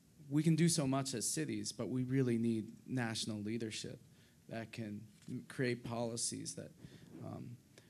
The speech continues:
uh, invest again in, in, in cities. And we need, uh, uh, to make, for our part, to make cities so attractive that th-, they alter these patterns of consumption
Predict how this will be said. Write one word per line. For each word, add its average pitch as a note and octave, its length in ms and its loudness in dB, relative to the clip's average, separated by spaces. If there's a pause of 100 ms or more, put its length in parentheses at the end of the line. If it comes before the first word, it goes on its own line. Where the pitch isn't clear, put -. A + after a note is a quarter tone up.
(380)
uh, - 520 -12 (320)
invest C#3 500 -2
again A2+ 320 -2
in, G#2 500 -4
in, A2 380 -4
in A2+ 160 -4
cities. G#2+ 560 -2 (460)
And A2+ 460 0
we C3+ 160 4
need, C#3+ 340 2 (520)
uh, - 40 -4
uh, G#2+ 280 -6 (380)
to D3 100 -4
make, A#2 400 -2 (460)
for A#2 180 0
our C3 140 2
part, A2+ 300 0 (140)
to - 80 -4
make B2 220 0
cities F3+ 360 0
so B2 200 2
attractive C#3 460 -2
that A#2 200 -2
th-, E2+ 140 -6
they A#2+ 160 0
alter B2+ 340 -2
these G#2+ 180 -6
patterns A2 460 -6
of A2+ 140 -14
consumption A2+ 680 -6